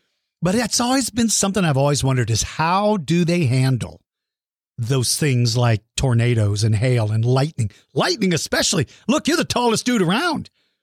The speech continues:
And lightning will often, will, will strike the highest thing around. Can you imagine being a gigantic lightning rod? It's a scary notion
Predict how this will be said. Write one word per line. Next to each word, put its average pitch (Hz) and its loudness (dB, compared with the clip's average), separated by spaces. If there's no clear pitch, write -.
And 156 2
lightning 247 2
will 214 2
often, 220 0
will, 208 0
will 285 0
strike 175 0
the 135 0
highest 131 0
thing 135 0
around. 107 0
Can 135 0
you 160 2
imagine 139 0
being 139 0
a 117 0
gigantic 135 -2
lightning 143 0
rod? 139 0
It's 147 -2
a 127 -2
scary 175 0
notion 190 0